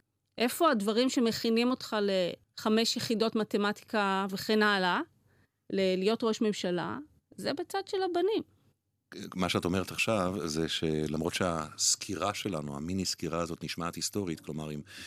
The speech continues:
Speaker 2: נקודות סדורות בזמן, בעצם כל התחנות שאנחנו עוברים בהן עכשיו, הן ק-, תחנות שעדיין קיימות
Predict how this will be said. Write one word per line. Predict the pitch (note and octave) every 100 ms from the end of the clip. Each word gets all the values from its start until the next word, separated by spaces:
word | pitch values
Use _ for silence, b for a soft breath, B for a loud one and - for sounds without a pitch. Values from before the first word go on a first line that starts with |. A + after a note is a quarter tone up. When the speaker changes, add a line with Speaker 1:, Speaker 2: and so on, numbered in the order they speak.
| B B B
Speaker 2:
נקודות | F#2 F2+ - F#2 D#2+ G#2
סדורות | - - F#2 F#2+ F2+ G#2
בזמן, | F#2 F#2 D2+ G#2+ C#3 G#2 G#2+ A#2 B B B -
בעצם | - - C#3+ - - G#2 G#2 A2 - _ _
כל | - D3 C#3
התחנות | C3+ A#2+ A2 G#2+ A#2+
שאנחנו | A2 G2+ F#2+
עוברים | F2 D2+ F2 B2+ C#3
בהן | D#2 C#2 D2 G#2 -
עכשיו, | - - D3+ B2+ G2 A#2 B B -
הן | F#2
ק-, | -
תחנות | G#2+ F#2 F#2+ A2
שעדיין | - F#2+ E2 A2+ B2
קיימות | A#2+ G2 F2+ G2 A#2 G#2 - -